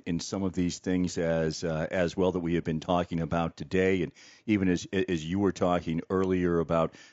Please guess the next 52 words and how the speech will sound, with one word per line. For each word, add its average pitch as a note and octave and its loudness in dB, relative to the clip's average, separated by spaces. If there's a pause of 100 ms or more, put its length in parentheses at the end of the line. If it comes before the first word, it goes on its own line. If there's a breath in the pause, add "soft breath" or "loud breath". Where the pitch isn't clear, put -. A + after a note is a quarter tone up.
you A2 2
know, G2 6
the F2+ 4
markets F2 2
being F2 0
choppy F2+ 0
and, D#2+ -2
and F2 -8
some F2 -4
of E2+ -2
the E2 0
things E2+ -2
that E2 -4
are, E2 0
that D#2+ -4
are D2+ -2
happening F2 0
that E2 -2
can E2 -4
affect E2+ 0
us E2+ -2
in F2+ 0
retirement. E2+ 0
But D#2+ 0 (500 loud breath)
yeah, F2 2
these G#2+ 0
are A#2+ 0
the G#2+ 2
things G#2 0
that F#2 -6
people G2+ 2
are D#2+ 0
coming A2 2
to G#2 -2
you, A2 4
that G2 0
you're D2 -4
talking G2 2
about F#2 2
with F#2 -2
your D#2+ 0
clients G#2+ 2
on F2 0
a, D#2 -2 (340 loud breath)
on G2 4
a D#2+ 2
daily G#2 2
basis. G#2 2
People E3 2
want C3 2
to B2+ 0
get A#2 4